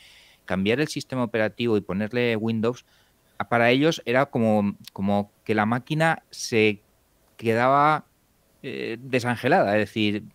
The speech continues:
como era, se le metía con calzador, ¿no? No, no era natural para la máquina meterle Windows. Sin embargo, con Steam O S, eh, ellos sentían que la máquina tenía un plus, es decir, eh, el, el sistema operativo que ha diseñado Valve, la verdad,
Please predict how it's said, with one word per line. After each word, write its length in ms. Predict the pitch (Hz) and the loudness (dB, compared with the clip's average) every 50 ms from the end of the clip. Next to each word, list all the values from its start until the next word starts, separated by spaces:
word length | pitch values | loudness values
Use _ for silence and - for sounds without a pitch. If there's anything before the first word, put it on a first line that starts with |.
| _ - | _ -8
como 400 | - 104 113 117 120 120 117 110 | -4 -2 0 0 0 0 0 -2
era, 260 | 107 117 123 123 123 110 87 101 | -2 -4 -4 -6 -6 -8 -10 -12
se 180 | - - - 117 | -12 -10 -6 -4
le 60 | 117 | -2
metía 220 | 113 113 107 127 147 | -2 -2 -2 0 0
con 160 | - 156 135 | 0 0 0
calzador, 600 | - - 120 117 - 110 104 123 131 113 - - | 2 2 0 0 0 -2 0 0 0 0 0 -2
¿no? 220 | 95 110 113 123 | -4 -2 -2 -2
No, 200 | 123 117 120 131 131 | 0 -2 -2 -2 -2
no 200 | 127 120 120 135 | -4 -2 -2 -2
era 160 | 135 135 131 | -2 -2 0
natural 440 | 127 123 113 - 101 113 120 113 - | 0 -2 -2 -2 0 0 0 0 0
para 180 | - 104 101 | -2 -4 -2
la 120 | 101 98 95 | -2 -2 -2
máquina 460 | 101 101 101 90 85 92 92 90 92 | -2 -2 -2 -4 -6 -8 -6 -6 -4
meterle 400 | 95 98 90 - 98 95 98 95 | -4 -6 -6 -8 -8 -8 -8 -8
Windows. 360 | 85 92 92 87 85 80 - | -6 -8 -8 -8 -10 -12 -12
Sin 140 | - 92 98 | -10 -8 -6
embargo, 380 | 90 101 117 127 147 165 170 - _ _ _ - - - - - _ - | -4 -4 -2 -2 -2 -4 -4 -6 _ _ _ -20 -20 -20 -20 -20 _ -2
con 200 | - 113 113 107 | 0 2 2 2
Steam 280 | 107 - 147 147 147 143 | 0 0 0 0 2 2
O 140 | 143 143 | 2 2
S, 180 | 147 151 - - _ - _ _ _ _ _ _ - | 2 0 -4 -10 _ -20 _ _ _ _ _ _ -8
eh, 540 | - 110 110 110 107 107 107 107 107 107 104 | -4 -2 2 4 4 6 6 6 4 4 2
ellos 200 | 120 127 147 139 | 2 0 0 -2
sentían 380 | - 143 127 120 - 139 139 143 | -2 -4 -6 -6 -4 -4 -4 -4
que 140 | - - 139 | -4 -4 -2
la 100 | 135 131 | -2 -2
máquina 640 | 139 139 135 - 151 147 143 147 156 160 165 - - 107 107 101 - | -2 -2 -4 -4 -4 -2 0 0 0 0 -2 -4 -10 -12 -12 -12 -8
tenía 400 | - 107 113 123 127 139 143 139 | -6 -4 -4 -2 0 0 0 0
un 220 | 131 117 117 110 | 0 0 -2 -4
plus, 460 | 98 - 120 139 127 92 - - - 76 | -2 0 0 0 0 -2 -4 -10 -14 -12
es 100 | 76 78 | -14 -14
decir, 340 | 82 - - 92 90 90 90 | -14 -12 -10 -8 -6 -4 -4
eh, 460 | 87 87 87 87 87 87 90 87 85 - _ _ - | -2 -2 -2 -2 -2 -4 -4 -6 -8 -12 _ _ -12
el, 240 | 90 101 98 98 - | -8 -6 -6 -6 -6
el 140 | - 101 92 | -6 -8 -8
sistema 360 | - - - - - 120 147 | -8 -12 -12 -6 -4 -2 -2
operativo 560 | 156 - 165 151 131 - - 123 113 113 107 | -2 -2 0 -2 -2 -2 -2 -2 -2 -2 -2
que 100 | - 113 | -2 -2
ha 40 | 110 | 0
diseñado 500 | 107 101 - - 98 98 98 98 92 85 | 0 0 -2 -4 -4 -2 0 0 0 0
Valve, 280 | 82 90 92 98 127 139 | 0 -2 -2 -2 -4 -4
la 160 | 123 98 90 | -2 -4 -4
verdad, 460 | 85 87 85 80 87 113 113 95 135 | -2 -4 -6 -2 0 0 0 0 -2